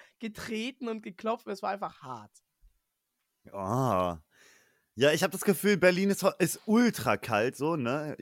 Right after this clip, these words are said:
Speaker 2: Auch schon so in einer relativ frühen Jahreszeit, aber mir macht das dieses Jahr nichts aus. Ich bin irgendwie, ich bin irgendwie
Speaker 1: Oh ja, du hast dich abgeerdet. Letztes Jahr warst du Freusbeuli.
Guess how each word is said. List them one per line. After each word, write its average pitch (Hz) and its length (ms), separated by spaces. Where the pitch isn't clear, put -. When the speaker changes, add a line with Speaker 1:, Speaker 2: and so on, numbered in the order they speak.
Speaker 2:
Auch 135 180
schon 143 200
so 131 140
in 127 120
einer 123 220
relativ 131 380
frühen 151 360
Jahreszeit, 110 640
aber 110 560
mir 117 140
macht 165 240
das 175 120
dieses 175 300
Jahr 170 140
nichts 165 180
aus. 170 360
Ich - 180
bin 156 160
irgendwie, 170 400
ich 151 180
bin 160 140
irgendwie 175 240
Speaker 1:
Oh 320 400
ja, 294 760
du 196 160
hast 277 160
dich - 120
abgeerdet. 247 340
Letztes 226 240
Jahr 254 120
warst 240 180
du 226 80
Freusbeuli. 139 680